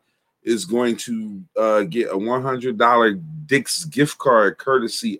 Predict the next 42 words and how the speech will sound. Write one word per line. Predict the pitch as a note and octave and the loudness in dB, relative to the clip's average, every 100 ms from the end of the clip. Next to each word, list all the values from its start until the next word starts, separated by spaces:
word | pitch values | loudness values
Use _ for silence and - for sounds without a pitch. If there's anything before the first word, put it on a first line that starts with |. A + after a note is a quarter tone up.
| _ | _
of | A#2 C3 B2+ G2+ D#2+ D#2 _ _ _ _ _ _ - | 6 8 8 6 2 -8 _ _ _ _ _ _ -4
the | A2+ | 4
Literally | C3 A#2 A#2 A2+ | 4 6 0 0
Anything | G2+ A#2 G2+ | -2 -8 -4
podcast, | B2 B2 A2+ - A2+ G2+ F2 - - | 2 4 4 2 0 2 -2 -8 -6
podcast | A#2 A2+ A2 G#2 G2+ | 0 0 2 -2 -2
for | G#2 | -8
the | F#2+ | -8
people. | A#2+ A2+ F#2+ F2 | -4 -4 -4 -4
We | F#2+ A#2+ | 0 2
will | A2 A2 | 2 2
be | G#2+ F#2+ | 0 -2
dropping | G#2 A2 A2+ G#2 | 0 0 -2 -2
that | G#2 - | -2 4
off | A2+ A2+ G2 - _ _ _ | 6 8 4 -2 _ _ _
and | G2+ - | -6 2
posting | A#2+ G#2+ A2 - | 2 2 -2 -4
footage | - B2 A#2 G#2+ | 0 2 2 2
of | G2 F#2 | 2 0
it. | D#2+ | -2
So | - A2+ G2 | 0 4 4
we | F#2 G2+ G#2 | 4 2 2
will | G#2 | 2
let | G2 G2 - | 2 2 2
y'all | G#2 | 2
know | G2 G2+ | 2 -2
exactly | G2 F#2+ G2 G#2 F#2+ | -2 0 0 -2 -8
when | F#2+ | -8
Charlie | - G#2+ G2 | 0 2 2
gets | F#2+ F#2 | 0 -4
his | F#2+ F2 | -8 -10
award. | F#2+ D3+ D#3 C#3 _ _ _ _ _ _ _ _ | 2 6 8 6 _ _ _ _ _ _ _ _
I | C#3 | 2
picked | C#3+ G#3+ G#3 | 6 4 6
Charlie | G#3+ G3 G3 | 6 8 6
because | F#3 F3 G3 F#3 D#3 | 4 4 6 6 4
nobody | D#3+ F#3 F3+ F#3 F3+ | 4 6 6 4 0
nominated | F#3 F#3 F3+ E3 F3 | -2 0 2 2 0
anybody. | F#3 F3 D#3 D3+ D3 C3+ | -4 -2 0 2 2 0
And, | C3 | -4
you | C#3+ D3+ | -2 0
know, | C3+ C#3 | 0 -2